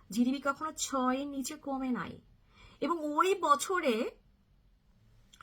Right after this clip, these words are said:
তার রিজার্ভ ছিল চুয়াল্লিশ বিলিয়ন ডলার। এবং যখন উনি ক্ষমতা ছেড়ে দেন,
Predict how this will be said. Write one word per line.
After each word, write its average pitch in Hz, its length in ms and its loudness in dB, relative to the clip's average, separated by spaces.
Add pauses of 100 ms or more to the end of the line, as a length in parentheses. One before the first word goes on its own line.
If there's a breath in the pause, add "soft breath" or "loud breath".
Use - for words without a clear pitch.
(100)
তার 233 300 8 (400)
রিজার্ভ 240 520 6
ছিল 226 360 0 (680)
চুয়াল্লিশ 277 440 2
বিলিয়ন 214 420 0
ডলার। 175 380 -2 (640 soft breath)
এবং 254 200 2
যখন 285 320 4
উনি 359 160 -2
ক্ষমতা 311 500 0
ছেড়ে 320 360 -2
দেন, 277 260 2